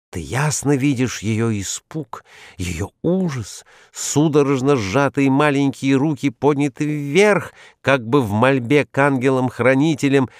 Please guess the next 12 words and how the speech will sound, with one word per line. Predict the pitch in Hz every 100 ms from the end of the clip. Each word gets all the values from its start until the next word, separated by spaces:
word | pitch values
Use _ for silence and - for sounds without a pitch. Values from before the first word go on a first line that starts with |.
| -
защитить | 101 95 127 - 143 135 151 151 -
её | 127 120 117
от | 120 -
адских | 123 113 - 135 -
чудовищ, | - 147 123 143 143 127 113 -
которые | - 117 131 123 120
должны | 110 120 101 131
сейчас | - 123 123 113 -
явиться, | 127 120 135 - 127
поминуясь | 113 120 120 120 123 101 110
могучим | 123 110 123 123 123
чарам. | - 123 123 107 107